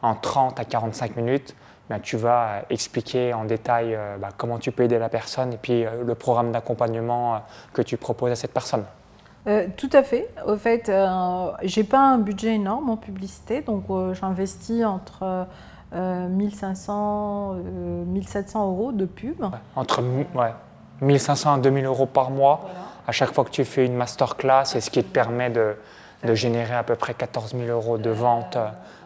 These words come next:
Speaker 1: avec, euh, ce budget-là, et te constituer aussi une liste de prospects. Puis là, t'es en train de mettre en place ce qu'on appelle le marketing de contenu, donc, euh,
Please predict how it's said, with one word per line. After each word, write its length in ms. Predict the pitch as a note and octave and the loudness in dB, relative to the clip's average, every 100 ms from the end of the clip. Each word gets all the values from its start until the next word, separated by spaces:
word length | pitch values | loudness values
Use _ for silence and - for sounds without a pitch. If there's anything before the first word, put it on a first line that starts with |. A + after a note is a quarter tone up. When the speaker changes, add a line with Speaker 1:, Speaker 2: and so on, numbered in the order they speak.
| - | 0
Speaker 1:
avec, 360 | A2+ A2+ - | 2 2 0
euh, 260 | B2 A2 G#2+ | 0 0 0
ce 160 | - A#2+ | 2 4
budget-là, 640 | A2+ A2+ A#2+ A#2 B2+ B2 | 4 4 4 6 4 4
et 60 | A#2 | 2
te 160 | B2+ | -2
constituer 480 | A2+ A#2+ - B2+ C3 | -2 -4 -4 -2 0
aussi 200 | A#2 - | 0 -2
une 120 | A#2 | -2
liste 160 | A#2 A2+ | -2 -2
de 60 | |
prospects. 440 | A2+ B2 - C3+ B2+ | -2 -4 -4 -2 0
Puis 80 | A#2 | 0
là, 100 | A2 | 0
t'es 100 | A#2 | -2
en 60 | |
train 200 | G#2+ B2 | -4 -4
de 40 | A#2 | -2
mettre 280 | A#2 - | -4 -4
en 60 | A#2+ | -4
place 360 | - C3 - - - - - - | 2 0 0 -14 -20 -20 -20 -10
ce 80 | |
qu'on 100 | - | -2
appelle 280 | A#2 A2 A#2+ | -2 2 2
le 80 | A#2 | 2
marketing 560 | A#2+ A#2 A#2+ - B2 A#2+ | 0 -2 -4 -2 -2 0
de 80 | |
contenu, 560 | A#2+ B2 - B2+ B2+ B2+ | 0 -2 -2 -4 -4 -4
donc, 320 | A#2 G#2+ - | -4 -6 -4
euh, 100 | A2+ | -4